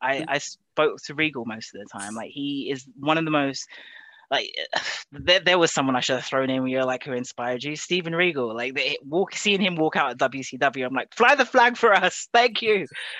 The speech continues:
But, uh, when it comes to imports and, and anybody in the business and, and minds in the business and experience in the business and what you could truly teach people from the U K, English, England, Ireland, Wales, Scotland,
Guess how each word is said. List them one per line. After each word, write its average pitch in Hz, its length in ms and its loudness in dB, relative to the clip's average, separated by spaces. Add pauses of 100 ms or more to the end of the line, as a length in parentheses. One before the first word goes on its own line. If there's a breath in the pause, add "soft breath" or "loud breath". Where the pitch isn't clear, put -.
(500 loud breath)
But, 170 220 4 (440)
uh, 151 360 2
when 180 180 2
it 196 100 -2
comes 175 340 -2
to 147 280 -6
imports 143 680 -4
and, 120 340 -6 (100)
and 123 320 -4
anybody 139 520 -6
in 127 100 -6
the 120 80 -10
business 123 580 -8
and, 113 300 -8
and 120 120 -6
minds 131 380 -2
in 123 140 -10
the 123 80 -10
business 131 460 -8
and 120 100 -10
experience 139 520 -6
in 123 80 -8
the 110 60 -10
business 131 420 -8
and 120 140 -8
what 135 180 -6
you 127 120 -16
could 113 160 -14
truly 131 340 -6
teach 131 320 -10
people 156 460 -10 (200 loud breath)
from 143 300 -2
the 131 100 -4
U 131 220 -4
K, 135 580 -6
English, 135 480 -6
England, 147 440 0
Ireland, 127 360 -2
Wales, 120 560 -4 (300 loud breath)
Scotland, 123 640 -4